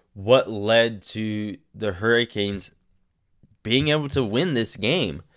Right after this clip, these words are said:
because they were able to control and not get ahead of themselves. And,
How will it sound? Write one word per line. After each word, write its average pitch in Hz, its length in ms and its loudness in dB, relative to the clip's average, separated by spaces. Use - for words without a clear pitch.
because 110 440 -2
they 107 220 4
were 98 160 -2
able 117 260 0
to 123 60 -6
control 110 720 -2
and 101 440 -2
not 98 520 0
get 110 300 -2
ahead 101 460 0
of 110 140 -2
themselves. 123 680 0
And, 104 360 -2